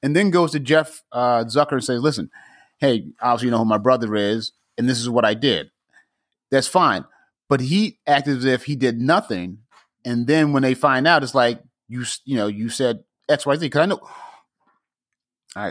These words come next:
uh, I'm trying to say this. I forgot, and I'm not dancing. I'm trying to think of something to avoid. I've worked with people who have,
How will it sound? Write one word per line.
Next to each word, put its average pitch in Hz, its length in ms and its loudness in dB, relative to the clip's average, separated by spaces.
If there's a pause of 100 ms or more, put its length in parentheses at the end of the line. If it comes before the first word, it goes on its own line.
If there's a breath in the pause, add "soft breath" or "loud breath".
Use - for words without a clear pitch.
(120)
uh, 107 280 0
I'm 92 180 -8
trying 90 160 -18
to - 40 -20
say 101 120 -12
this. 87 200 -14
I 113 80 -10
forgot, 120 340 -2 (200)
and 147 120 0
I'm 151 100 2
not 127 280 2
dancing. 135 280 2
I'm 123 40 -2
trying 131 180 0
to 113 40 -8
think 131 160 0
of 113 80 -2
something 120 240 -8 (340)
to 123 120 -4
avoid. 110 360 -2 (640 loud breath)
I've 180 220 2
worked 190 200 2
with 165 140 0
people 147 300 -2
who 143 220 0
have, 135 580 2